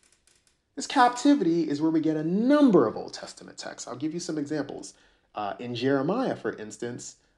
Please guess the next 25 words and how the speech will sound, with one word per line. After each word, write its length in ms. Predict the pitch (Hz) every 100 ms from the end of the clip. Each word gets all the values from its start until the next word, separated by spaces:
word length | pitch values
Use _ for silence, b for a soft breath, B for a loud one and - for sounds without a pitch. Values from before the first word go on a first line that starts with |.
| -
uh, 120 | 101
this 200 | 113 -
is 80 | 139
an 160 | 110 -
Old 240 | 117 151 170
Testament 520 | - 151 - 113 -
prophet 520 | - 214 - 120 92
named 560 | 98 95 95 101 120 123 _ _ _
Jeremiah. 600 | - 110 131 233 320 - - _ _ _
And 140 | - 127
he 100 | 180
was 180 | 180 -
sad 300 | 208 220 165
because 280 | 143 131
God 400 | 113 151 165 170
told 640 | - - - 285 349 339 202
him 260 | - - - - _ _ _ _ _ -
Judah 320 | 107 220 214
was 180 | 156 139
about 260 | 127 117 -
to 80 |
be 100 | 156
attacked 340 | 160 143 135 139
by 120 | 170
Babylon. 500 | 226 294 - 87